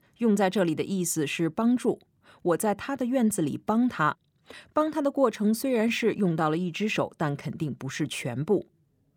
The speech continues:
刚才我们说了，metonymy 是用一个事物来取代另一个相关事物，那么 synecdoche 则是用事物本身的一部分来替代其整体。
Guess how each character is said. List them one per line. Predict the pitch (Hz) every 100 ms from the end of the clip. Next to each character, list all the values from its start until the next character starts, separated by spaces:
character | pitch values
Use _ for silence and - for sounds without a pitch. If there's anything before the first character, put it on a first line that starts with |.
| _ _ _ _
刚 | 277 285
才 | 247
我 | 226 185
们 | 135
说 | 127 190
了， | 180 143 _ _ _
metonymy | 226 233 - 320 226 160 -
是 | -
用 | 220 180
一 | 170
个 | 190
事 | 233 - 233
物 | 202 170
来 | 165
取 | 208 - 113
代 | 165
另 | 139 208 175
一 |
个 | 143 165
相 | - 233 247
关 | 254 262
事 | 254 175
物， | 139 135 - _ _ -
那 | -
么 | 226 -
synecdoche | - - 214 294 311 - 185 151 - _
则 | -
是 | 196 233
用 | 226 208
事 | - 247
物 | 220
本 | 190 139 117
身 | - 269 302
的 | 277
一 | 165
部 | 165 - 202
分 | 208 - - _
来 | 139 139
替 | - 165
代 | 170 147
其 | - 156 -
整 | - 147
体。 | 220 - -